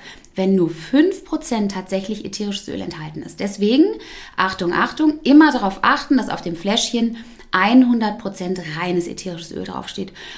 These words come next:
Und ein, zum Beispiel ein reines, ähm, Rosenöl oder von der Melisse ist einfach um ein Vielfaches kostenintensiver als von der Orange oder von der Zitrone, was ganz logisch ist,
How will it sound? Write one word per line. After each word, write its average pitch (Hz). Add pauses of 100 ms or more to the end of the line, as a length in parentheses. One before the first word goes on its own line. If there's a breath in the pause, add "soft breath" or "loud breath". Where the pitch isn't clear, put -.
(160 loud breath)
Und 240
ein, 208 (320 loud breath)
zum 214
Beispiel 214
ein 196
reines, 214
ähm, 190
Rosenöl 208
oder 185
von 196
der 180
Melisse 190 (260 loud breath)
ist -
einfach 254 (100)
um 247
ein 254
Vielfaches 349
kostenintensiver 220
als 269
von 294
der 285
Orange 320
oder 269
von 262
der 247
Zitrone, 262
was 214
ganz 247
logisch 277
ist, 277